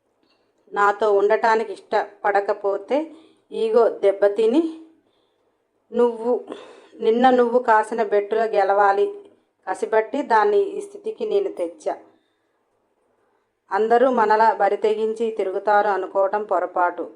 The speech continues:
దాన్ని ఎవడూ ముట్టలేదు అన్న ఆలోచన నాకు వచ్చుంటే అది వేరేలా ఉండేదేమో. నిన్న అహం దెబ్బతిని దాంతో కలిసే వరకు కూడా అది కన్నెపిల్ల అని అర్థం కాలేదు.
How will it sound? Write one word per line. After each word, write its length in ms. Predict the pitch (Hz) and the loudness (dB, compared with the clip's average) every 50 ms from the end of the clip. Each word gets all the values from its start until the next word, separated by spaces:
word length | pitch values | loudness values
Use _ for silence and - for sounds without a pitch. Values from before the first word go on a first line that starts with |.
| - - | -10 -4
దాన్ని 240 | 196 185 190 185 185 | -2 -2 0 0 0
ఎవడూ 280 | 185 185 185 196 202 226 | 0 0 0 0 -2 -2
ముట్టలేదు 640 | 214 208 196 202 - 196 190 180 175 170 165 165 - - | -2 -2 -4 -4 -4 -2 0 0 0 0 -2 -4 -8 -8
అన్న 200 | 170 180 180 180 | -8 -6 -4 -2
ఆలోచన 600 | 185 185 180 180 180 190 196 190 196 214 214 214 | 0 0 0 0 0 -2 -4 -2 -2 -4 -2 -2
నాకు 580 | 208 196 185 180 180 - - 180 160 - - - _ _ _ _ _ _ _ _ _ _ - | -2 -2 -2 -4 -4 -6 -8 -10 -10 -12 -14 -20 _ _ _ _ _ _ _ _ _ _ -10
వచ్చుంటే 560 | 165 175 175 - - 220 214 214 208 220 247 277 | -8 -8 -8 -6 -4 -2 -2 -2 0 0 0 -2
అది 300 | 262 - 180 185 190 196 | -2 -2 -4 -4 -4 -4
వేరేలా 520 | 202 196 190 196 208 208 214 208 214 214 | -2 -2 -2 0 2 2 4 4 4 2
ఉండేదేమో. 720 | 208 202 190 185 196 196 196 196 196 185 190 190 175 170 - - _ _ _ _ _ _ _ _ _ _ _ _ - | 2 0 0 0 0 -2 -2 -2 -2 -4 -2 -4 -4 -6 -8 -12 _ _ _ _ _ _ _ _ _ _ _ _ -4
నిన్న 200 | 190 190 196 190 | 0 0 2 2
అహం 360 | 185 180 - 220 226 233 214 | 2 0 0 0 0 0 2
దెబ్బతిని 560 | 202 202 196 196 214 208 214 214 208 220 233 | 2 2 2 2 0 0 2 0 0 0 0
దాంతో 400 | 233 220 190 180 185 180 190 190 | 0 0 0 -2 -2 -2 -4 -4
కలిసే 460 | 185 190 180 196 190 185 - 214 208 | -2 -2 -2 -2 -4 -4 -2 0 0
వరకు 320 | 202 196 190 196 196 - 202 | 2 0 0 -2 -6 -8 -10
కూడా 300 | 202 - 196 190 196 196 | -8 -6 -4 -2 0 0
అది 140 | 185 175 170 | -2 -2 -4
కన్నెపిల్ల 600 | 175 - 175 180 185 185 185 190 185 185 185 180 | -6 -8 -6 -6 -6 -6 -6 -6 -6 -4 -2 -2
అని 280 | 185 185 180 196 202 | -2 -2 -2 -4 -6
అర్థం 400 | 185 - 175 160 - - 185 185 | -6 -6 -6 -6 -6 -6 -8 -8
కాలేదు. 580 | 185 - 175 170 165 165 165 165 160 165 151 | -6 -4 -2 -2 0 0 0 -2 -2 -4 -8